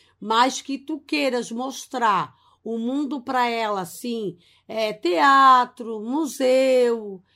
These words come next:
cinema, entendeu? Al-, é, alguma, é, tipo, é, colocar em aula de música, essas coisas, e, mas não ter contato mesmo com essas coisas assim,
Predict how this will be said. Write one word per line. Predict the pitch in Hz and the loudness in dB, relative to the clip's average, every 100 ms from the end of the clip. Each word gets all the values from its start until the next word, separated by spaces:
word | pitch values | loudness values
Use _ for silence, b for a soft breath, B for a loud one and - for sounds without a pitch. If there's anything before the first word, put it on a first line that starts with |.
| _ | _
cinema, | - - 311 302 262 269 269 269 254 240 226 196 165 _ _ _ | -16 -2 0 0 -2 -2 -4 -4 -4 -4 -4 -4 -8 _ _ _
entendeu? | - 165 220 233 269 | -12 -6 -4 -2 0
Al-, | 220 220 208 | 2 2 0
é, | 208 | -2
alguma, | 214 208 202 294 285 254 190 b b | -2 -2 -2 0 0 -2 -8 b b
é, | 214 220 220 220 214 214 | 0 2 4 2 -2 -6
tipo, | - 262 262 262 254 254 247 233 b b b b | -8 -12 -10 -8 -6 -4 -6 -8 b b b b
é, | 202 | -14
colocar | 180 240 254 254 262 262 | -4 0 0 4 4 4
em | 269 | 2
aula | 247 269 254 | 0 0 -2
de | 311 | 0
música, | 285 285 285 262 190 - | 0 0 -2 -4 -8 -6
essas | 202 220 196 | -6 -6 -10
coisas, | - 285 320 240 226 175 - b b b | -6 -2 -2 -4 -8 -10 -18 b b b
e, | 226 233 233 | -8 -6 -2
mas | 233 262 254 | 2 2 2
não | 320 359 | 0 0
ter | 370 | -2
contato | 339 320 320 339 339 | -2 0 2 2 0
mesmo | 277 285 269 262 | -2 -2 -4 -6
com | 269 | -6
essas | 254 247 - | -8 -10 -10
coisas | 254 226 233 226 | -10 -10 -12 -12
assim, | 214 - 247 240 233 196 | -12 -10 -6 -6 -6 -10